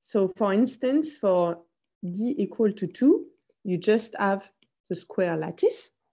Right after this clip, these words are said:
And I associate with the edges a family of, uh, I I D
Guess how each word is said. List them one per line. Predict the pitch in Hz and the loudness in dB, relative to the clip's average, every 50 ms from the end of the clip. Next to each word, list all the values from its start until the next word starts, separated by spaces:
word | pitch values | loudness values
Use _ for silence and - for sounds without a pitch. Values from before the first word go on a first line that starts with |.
| _ _ _ _ _ _ _ _ _ _ _ _ _ _ _ _ _ - | _ _ _ _ _ _ _ _ _ _ _ _ _ _ _ _ _ 0
And | 247 269 320 392 415 381 339 262 - - - _ _ _ _ - | 2 4 6 6 8 8 6 6 4 -2 -12 _ _ _ _ 0
I | 226 220 220 220 220 220 220 214 220 - _ _ _ _ _ _ _ _ _ _ _ _ _ _ _ _ - | 2 4 4 4 4 4 2 2 -2 -8 _ _ _ _ _ _ _ _ _ _ _ _ _ _ _ _ 0
associate | 214 214 214 214 - 240 220 - - 233 208 208 233 285 339 349 - - | 0 0 0 0 -2 -2 -2 -2 0 2 4 4 6 6 4 4 2 0
with | 220 214 190 - | 0 0 0 0
the | - 190 180 | 0 2 4
edges | 180 190 233 254 - 320 330 381 415 - - - _ _ _ _ _ _ _ _ _ _ _ _ _ _ _ - | 6 6 4 4 6 8 8 8 6 4 -4 -18 _ _ _ _ _ _ _ _ _ _ _ _ _ _ _ -2
a | 208 | -2
family | 208 - - 262 254 240 226 208 196 202 208 247 330 - - _ _ _ _ _ _ _ - | 0 2 4 6 6 6 6 6 6 4 4 2 0 -2 -8 _ _ _ _ _ _ _ 0
of, | 196 196 196 190 - | 2 2 2 2 2
uh, | 196 190 185 185 180 175 175 175 175 - - | 4 4 6 6 6 6 4 4 2 2 2
I | 214 220 220 226 - | 2 2 4 2 2
I | 208 196 196 | 2 2 2
D | 196 175 190 196 208 220 262 | 2 2 0 0 0 -2 -4